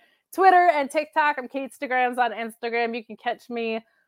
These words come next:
most Sundays with Joel Pearl on Fightful Overbook doing Joel and Kate Call It in the Ring.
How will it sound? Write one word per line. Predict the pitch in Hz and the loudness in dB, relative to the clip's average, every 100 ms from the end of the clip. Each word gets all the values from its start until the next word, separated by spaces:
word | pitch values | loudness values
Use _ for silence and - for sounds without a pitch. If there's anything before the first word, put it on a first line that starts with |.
| - | 2
most | 294 440 - - | 6 6 4 0
Sundays | 359 302 269 277 | 0 4 2 0
with | 294 | -4
Joel | 247 240 233 | -2 -2 -2
Pearl | 240 233 226 226 220 | -2 4 6 6 4
on | 226 220 | 2 0
Fightful | 220 226 220 226 | 0 -2 0 -2
Overbook | 208 208 202 214 - | -2 -2 -4 -6 -4
doing | 202 196 196 196 | -6 -6 -6 -8
Joel | 208 190 | -6 -4
and | 190 - | -4 -8
Kate | 185 - | -12 -2
Call | 190 | 0
It | 196 | 0
in | 190 | -2
the | 190 | -4
Ring. | 190 196 | -2 -4